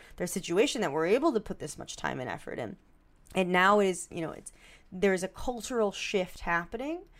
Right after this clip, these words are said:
and we are in the middle of it. And it, in five years, it's gonna be much harder to be a pro gamer, to get there, because the, the player pool is gonna be larger. And right now, we, we, you know, we have these amazing,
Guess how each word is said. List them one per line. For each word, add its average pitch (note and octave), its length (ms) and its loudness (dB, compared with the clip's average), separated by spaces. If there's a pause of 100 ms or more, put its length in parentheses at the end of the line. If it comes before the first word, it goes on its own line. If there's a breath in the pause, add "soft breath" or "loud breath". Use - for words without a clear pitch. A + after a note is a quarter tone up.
(200 soft breath)
and F#3 100 -4
we E3+ 140 -2
are D#3 120 -2
in C#3+ 120 -6
the C#3+ 60 -6
middle C#3+ 300 -6
of C#3+ 120 -8
it. - 80 -8
And C#3 140 -8
it, D3+ 180 -12
in E3 160 -8
five G3 400 2
years, F3 180 -2
it's - 140 -18
gonna D#3+ 120 -6
be D3 100 -4
much D#3 280 -6
harder D3 440 -2 (420 soft breath)
to A#3+ 260 -2
be E3+ 520 -2
a E3 60 -6
pro D3+ 260 -2
gamer, B2+ 480 -8
to - 140 -16
get - 280 -4
there, F#2 280 -4
because D3+ 240 -12
the, D#3+ 100 -10 (140)
the F3+ 100 -4
player F#3+ 760 -2 (260)
pool D#3+ 280 -2
is D#3 120 -8
gonna D#3 200 -8
be D#3 160 -8
larger. - 640 -6 (360 loud breath)
And G3+ 240 -2
right G#3 240 4
now, B3+ 200 6
we, G#3+ 140 4
we, F#3+ 140 -2
you F3+ 60 2
know, E3 60 0
we E3+ 260 -4
have F#3+ 420 2
these E3 180 -6
amazing, D#3 840 -2